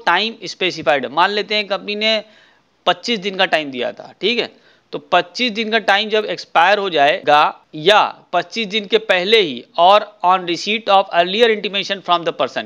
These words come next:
या पच्चीस दिन के पहले ही वो पर्सन जिसको ये ऑफर दिया गया था वो आकर कहे कि मुझे ऑफर एक्सेप्ट नहीं है, वो डिक्लाइन कर देता है ऑफर,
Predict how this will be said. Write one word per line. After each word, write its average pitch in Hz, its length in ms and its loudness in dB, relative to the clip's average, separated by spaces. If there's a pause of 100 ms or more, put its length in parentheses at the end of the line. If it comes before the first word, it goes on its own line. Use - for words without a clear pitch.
या 160 140 4
पच्चीस 185 380 -6
दिन 196 160 -10
के 202 120 -2
पहले 180 320 2
ही 208 360 -2
वो 170 140 -8
पर्सन 180 380 -2
जिसको 180 280 -6
ये 185 60 2
ऑफर 170 320 0
दिया 160 220 2
गया 151 220 2
था 139 220 2 (600)
वो 214 140 2
आकर 208 340 4
कहे 208 300 2
कि 214 180 -4
मुझे 196 260 -2
ऑफर 190 340 2
एक्सेप्ट 202 400 -2
नहीं 170 320 -4
है, 113 160 -8 (180)
वो 160 140 -2
डिक्लाइन 175 480 -2
कर 165 140 -2
देता 139 300 0
है 120 80 0
ऑफर, 110 280 -8